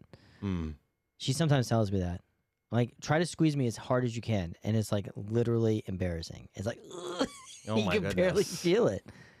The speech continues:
Speaker 1: No.
Speaker 2: No upper body strength.
Speaker 1: She's not an Equinox doing squats.
Speaker 2: No. But she can physically kick me. We've already talked about that. She's a, you know, she's a black belt in karate. I didn't know that.
Speaker 1: I do not see that at all.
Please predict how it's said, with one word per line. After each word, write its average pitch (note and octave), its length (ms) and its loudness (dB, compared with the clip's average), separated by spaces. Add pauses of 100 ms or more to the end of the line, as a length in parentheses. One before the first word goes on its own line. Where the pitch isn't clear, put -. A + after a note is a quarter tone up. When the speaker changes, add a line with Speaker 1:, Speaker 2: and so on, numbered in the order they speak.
(100)
Speaker 1:
No. G2+ 320 0 (100)
Speaker 2:
No B2+ 180 4
upper A2+ 180 2
body E2+ 240 0
strength. - 340 -10 (360)
Speaker 1:
She's A2+ 200 -2
not G#2+ 200 2
an G#2 60 0
Equinox G2 560 0
doing F2+ 200 0
squats. - 560 -4 (260)
Speaker 2:
No. - 300 -6 (240)
But C#3+ 140 0
she D3 140 -4
can A#2+ 280 0
physically A2+ 640 -4
kick - 280 -6
me. - 220 -16 (100)
We've G#2 120 -2
already F2+ 160 0
talked F2+ 240 -4
about D#2+ 140 -6
that. C#2 160 -8
She's G#2 260 -2
a, G2 60 -2 (120)
you A#2+ 160 2
know, C3+ 80 4
she's C3 200 2
a G#2+ 40 2
black G2 280 -2
belt - 240 -2
in - 60 -6
karate. A#2 340 0 (960)
I A2+ 100 4
didn't G2+ 120 2
know F2+ 120 2
that. - 200 -6 (720)
Speaker 1:
I G2+ 80 -4
do G2 100 0
not F#2+ 220 0
see F#2+ 120 -4
that E2 140 -2
at D#2+ 80 -4
all. D#2+ 280 -4